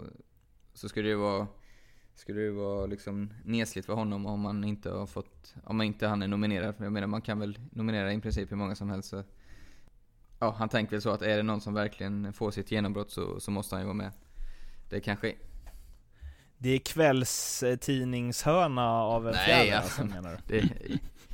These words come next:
Speaker 1: ja, vad ska jag säga?
Speaker 2: Eftersom b-, bladet bara s-, jätte-,
Speaker 1: Jaha, jag har missat
Speaker 2: vad
Speaker 1: den
Speaker 2: var det?
Speaker 1: artikeln.
Speaker 2: Jätte-, ja, de dunkade ju upp det som en så här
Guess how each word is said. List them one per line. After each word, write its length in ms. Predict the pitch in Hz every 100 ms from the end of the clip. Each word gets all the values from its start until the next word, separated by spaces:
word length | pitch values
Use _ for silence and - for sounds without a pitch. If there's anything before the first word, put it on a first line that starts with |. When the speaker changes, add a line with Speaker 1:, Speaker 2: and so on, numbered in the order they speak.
| - - - - -
Speaker 1:
ja, 340 | 117 110 113 117
vad 120 | 127
ska 80 | 143
jag 80 |
säga? 280 | 135 147 107 113 - - - - - _ _
Speaker 2:
Eftersom 420 | 135 - 131 120
b-, 200 | 123 120
bladet 500 | 117 127 135 131 131
bara 420 | 123 117 107 101 - -
s-, 420 | - - - - - 156 - - 139 131
jätte-, 440 | 147 139 170 - -
Speaker 1:
Jaha, 240 | 131 143
jag 120 | 135 131
har 100 | 131
missat 220 | 131 123
Speaker 2:
vad 140 | 131
Speaker 1:
den 120 | 131
Speaker 2:
var 60 | 135
det? 60 | -
Speaker 1:
artikeln. 340 | - 135 131 151 - - - -
Speaker 2:
Jätte-, 720 | 131 165 - - - 139 - - 123 - - - - -
ja, 320 | 131 143 135
de 220 | 135 135
dunkade 440 | 139 135 - 131
ju 100 | 135
upp 240 | 131 - -
det 240 | 117 110
som 240 | - 107 104
en 140 | 104
så 80 | 107
här 280 | 98 95